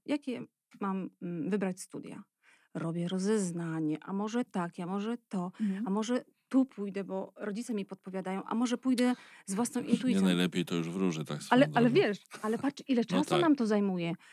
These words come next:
Speaker 1: Przeglądamy strony, uczelnie, ceny, y, jaki jest staw akademicki. No wiele rzeczy. Szukamy opinii, tak? Idę na randkę, zakochuję się, nic nie robię. A to
Speaker 2: Mhm.
Speaker 1: przecież ma być najważniejsza relacja w moim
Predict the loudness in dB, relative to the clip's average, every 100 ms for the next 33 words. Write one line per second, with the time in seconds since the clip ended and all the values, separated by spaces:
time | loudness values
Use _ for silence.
0 | -14 -4 2 4 4 2 0 -4 -4 -2
1 | -2 -4 -6 -4 -2 0 0 -2 -4 -12
2 | -16 -12 -4 0 2 2 2 0 -2 -6
3 | -4 -4 -6 -8 -12 -16 -12 -4 -2 0
4 | 0 0 -4 -4 -4 -6 -16 _ -10 -4
5 | -2 0 -2 -4 0 0 2 4 4 4
6 | 2 -2 -8 -10 -14 -14 -6 -4 -4 -6
7 | -8 -6 -6 -6 -8 -8 _ _ _ 2
8 | 4 6 4 0 -4 -8 -8 -10 -12 -12
9 | -10 -12 -10 -10 -10 -12 -16 -20 -20 -12
10 | 0 0 2 -2 -2 -4 -4 -6 -4 -2
11 | 0 0 0 0 0 2 6 6 4